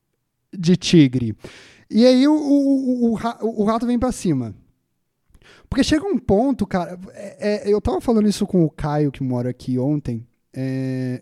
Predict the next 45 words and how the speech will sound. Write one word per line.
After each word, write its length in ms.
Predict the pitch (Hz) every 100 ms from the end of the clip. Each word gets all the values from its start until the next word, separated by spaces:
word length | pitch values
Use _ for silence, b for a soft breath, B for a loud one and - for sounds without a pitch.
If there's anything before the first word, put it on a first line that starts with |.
| -
que 160 | - 370
até 240 | 349 403
depois 380 | 415 - 240 254
a 80 | 214
porra 300 | - 220 208
do 100 | 190
Thiago 340 | - 170 165
Leifert 440 | 139 143 - 170 -
teve 180 | 175
o 60 | 190
prazer 580 | - 214 170 127 156 170
de 300 | 175 202 165 b b b
hackear 680 | - 185 - 196 165 156 160
o 40 | 156
meu 200 | 151 147
celular, 640 | 160 147 143 151 277 285
ouvir 320 | 190 156 147
todas 260 | 151 160 156
as 160 | 151
coisas 320 | 143 151 143 -
que 100 | 147
eu, 260 | 143 139 131
que 60 |
eu 100 | 147
falo 340 | 127 143 160 190
e 40 |
repetir 520 | 165 180 196 - 170
a 60 | 165
mesma 340 | 165 247 269
ladainha 600 | 262 240 214 175 170 180
no, 260 | 180 180 175
no 100 | 175
discurso 300 | - 160 160
da 80 | 156
Carol 240 | 160 160
Conká. 240 | 156 113 - B B B B
Mas 120 | 381 277
meio 200 | 294 277
que 60 |
ele 120 | 262
tá 140 | 247 233
certo, 480 | - 160 135 - 113 _ -
no 160 | 175
sentido 420 | 196 214 - 233 202
de 300 | 139 143